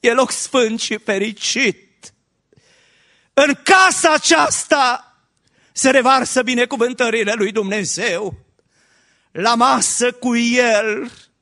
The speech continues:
ne simțim fericiți, ne simțim aproape de Domnul nostru.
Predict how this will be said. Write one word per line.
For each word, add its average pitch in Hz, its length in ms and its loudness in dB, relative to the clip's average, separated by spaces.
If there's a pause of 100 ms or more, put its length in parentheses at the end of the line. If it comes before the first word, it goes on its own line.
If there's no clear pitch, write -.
(380)
ne 220 180 -2
simțim 247 540 -4
fericiți, 226 960 -4 (640)
ne 233 160 0
simțim 247 380 -4
aproape 233 440 0
de 226 120 -2
Domnul 226 380 -2
nostru. 196 800 -6